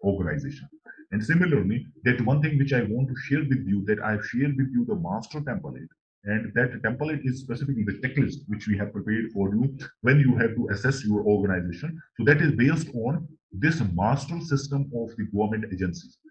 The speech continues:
The different section, what is required, and their rules specifically, what is required there, how it is for the state specific. Similarly, you have to check that however the detail and requirement are same, but the rule may be different in the state. Rule number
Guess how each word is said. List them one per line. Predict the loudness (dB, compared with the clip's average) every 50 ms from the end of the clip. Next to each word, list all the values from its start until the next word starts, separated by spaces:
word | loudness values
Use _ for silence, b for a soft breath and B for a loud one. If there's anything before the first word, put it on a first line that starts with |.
| B B
The | -4 0 0 0
different | 0 0 -2 -6 -6 -4
section, | -4 -4 -6 -6 -6 -6 -4 -4
what | -4 -2 -2
is | -2 -4
required, | -4 -4 -4 -2 0 0 0 0 -2
and | -2 -4 -4 -4 -2
their | -2 -2 -2
rules | -2 -2 0 2 2 2 2 2
specifically, | -2 -8 -10 -8 -6 -6 -6 -6 -4 -4 -4 -4 -6 -8 B B B B B
what | -4 -2 -2 0
is | 0 0
required | 0 -2 -2 -2 2 2 2 2 2 0
there, | -2 -4
how | -2 -2 -2 0
it | -2 -2 -4
is | -8 -8 -6
for | -4 -4 -4
the | -4 -6
state | -8 -8 -6 -6 -6
specific. | -4 -4 -6 -6 -6 -8 -10 -10 -10 -12 -14 -18 -20 B B B B
Similarly, | -4 -2 0 0 2 0 0 0 0
you | 0 2
have | 2 0 0 -2
to | -4 -4 -2
check | -2 -2 0 2
that | 2 2 2 2 0
however | 0 0 0 0 0 0
the | 0 0
detail | -2 0 0 2 2 2 2
and | 0 -2 -4
requirement | -4 -4 -2 -2 0 0 0 -2 -2
are | -2 -2 -4 -4
same, | -4 -4 -4 -4 -4 -6 -10 -6 -2
but | 0 2
the | 4 4 4 4
rule | 4 4 4 4 4 4 4 4 4 4
may | 4 4
be | 4 2
different | 2 0 -2 -4 -2 -4 -4 -4 -4 -4
in | -2 -2
the | -2 -2 -2 -4 -6
state. | -8 -8 -8 -8 -6 0
Rule | 6 8 8 8
number | 8 8 6 4 0